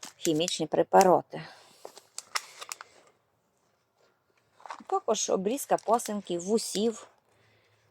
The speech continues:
М, і можна нижні листочки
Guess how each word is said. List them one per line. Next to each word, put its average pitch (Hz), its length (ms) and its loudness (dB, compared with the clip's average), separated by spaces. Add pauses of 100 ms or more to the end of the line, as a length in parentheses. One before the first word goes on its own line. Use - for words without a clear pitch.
(360)
М, 180 440 -10 (1400)
і 233 240 0
можна 202 560 2
нижні 185 440 0
листочки 175 760 -2